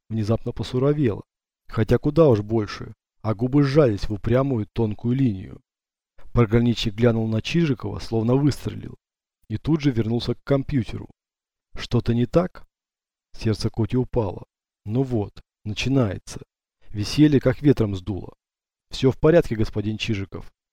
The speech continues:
избегая смотреть на Котю, ответил пограничник. К их стойке быстрым шагом приближались еще три служителя границы. «Необходимые формальности.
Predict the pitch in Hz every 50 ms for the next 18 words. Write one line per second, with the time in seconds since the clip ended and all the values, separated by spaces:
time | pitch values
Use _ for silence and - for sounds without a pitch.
0 | _ _ - - - 113 98 98 - 117 - 123 117 107 - - 113 107 - 110
1 | 104 - 107 107 - - 147 143 - 110 - - 110 107 110 - - 104 110 117
2 | 123 123 113 101 - - - - - _ - - _ _ _ _ _ _ _ -
3 | - - 120 110 - - - 135 120 - 120 113 110 123 120 - - 113 101 -
4 | - 147 147 131 127 107 - 107 101 107 107 101 104 127 131 117 - - - 135
5 | - - 156 139 - - 113 107 - - 110 101 107 104 - 101 107 98 107 113
6 | 113 117 113 101 - - - - - _ _ _ _ _ _ _ _ _ _ -
7 | 104 110 113 110 - - - 117 127 127 127 127 - - 143 143 156 151 135 110
8 | 98 - - - - - -